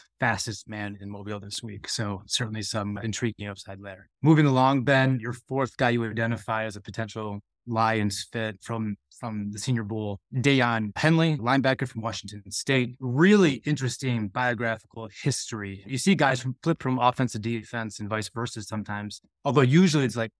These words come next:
cornerback to receiver or something like that. This guy was a receiver and a return man who flipped a linebacker, clearly put on some weight along the way. He's now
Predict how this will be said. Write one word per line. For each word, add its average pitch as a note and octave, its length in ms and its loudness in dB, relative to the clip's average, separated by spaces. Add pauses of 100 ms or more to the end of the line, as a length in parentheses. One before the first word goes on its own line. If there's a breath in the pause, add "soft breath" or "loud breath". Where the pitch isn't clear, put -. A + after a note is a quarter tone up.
(140)
cornerback A#2+ 640 0
to A2 160 -6
receiver A#2 520 -4
or G#2+ 60 -6
something A2 260 -4
like G#2+ 140 -6
that. A2 240 -4 (420)
This C#3 140 0
guy F3 160 8
was D#3 180 6
a C3+ 80 2
receiver A#2 920 0 (260)
and C#3 140 4
a - 20 6
return C#3+ 540 2
man G#2 380 -4 (180)
who C3+ 80 -8 (160)
flipped E3+ 220 -2
a A#2+ 60 -2
linebacker, G#2+ 1000 -2
clearly D#3+ 220 4
put C#3 140 -4
on B2 140 -2
some A2 240 -6
weight A#2 300 -8 (100)
along A#2 320 -4
the G#2+ 80 -6
way. G#2+ 200 -8 (100)
He's G#2 280 -10
now G#2+ 180 -4